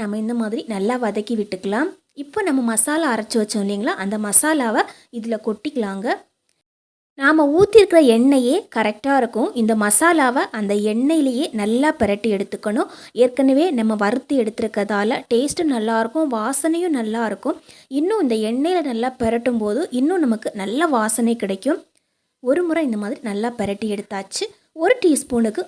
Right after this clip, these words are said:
மஞ்சள் தூள் சேர்த்துக்கலாங்க. நாம ஏற்கனவே வேக வச்ச நெல்லிக்காய், அதோட தண்ணியோட சேர்த்து நாம இது ஊத்திக்கலாம். நெல்லிக்காய் மட்டும் போடணும்னு கிடையாதுங்க, அந்த தண்ணியோட சேர்த்துனா நாம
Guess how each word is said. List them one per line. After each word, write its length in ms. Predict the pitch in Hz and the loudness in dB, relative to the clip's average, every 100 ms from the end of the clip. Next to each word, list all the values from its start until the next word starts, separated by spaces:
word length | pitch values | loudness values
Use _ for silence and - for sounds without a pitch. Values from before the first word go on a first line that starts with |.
| 220 | -6
மஞ்சள் 420 | 208 247 339 330 | -6 -4 -2 -2
தூள் 140 | 320 294 | 0 0
சேர்த்துக்கலாங்க. 680 | - 208 208 208 202 196 196 311 370 _ _ _ 277 | 0 -2 -4 -10 -8 -6 -6 -6 -8 _ _ _ 0
நாம 220 | 330 349 269 | 2 2 4
ஏற்கனவே 480 | 285 - 415 330 277 392 262 233 | 4 4 2 4 4 2 6 10
வேக 320 | 233 320 359 | 10 8 4
வச்ச 300 | 247 240 330 - 247 | 0 0 0 0 2
நெல்லிக்காய், 580 | 233 277 381 381 196 156 _ 208 | 4 6 4 4 0 -2 _ -4
அதோட 280 | 214 277 403 427 | 2 2 2 -2
தண்ணியோட 540 | 226 233 294 320 330 403 403 - | -2 0 2 4 4 2 2 2
சேர்த்து 380 | 269 381 381 523 233 | 2 0 0 0 0
நாம 160 | 214 202 | 0 0
இது 180 | 202 208 | -2 -2
ஊத்திக்கலாம். 500 | 220 233 233 214 302 240 | -2 -4 -2 0 2 2
நெல்லிக்காய் 400 | 240 302 330 285 | 2 2 4 4
மட்டும் 320 | 240 240 403 339 | 2 -2 -2 2
போடணும்னு 340 | 247 247 240 233 | 2 2 -2 -4
கிடையாதுங்க, 400 | 214 208 220 220 320 226 | -4 -2 -2 -4 -4 -4
அந்த 160 | 208 214 | -4 -4
தண்ணியோட 360 | 202 240 262 277 285 | -2 2 2 2 0
சேர்த்துனா 460 | 285 381 403 440 605 330 | 0 0 0 -2 0 0
நாம 200 | 214 | 0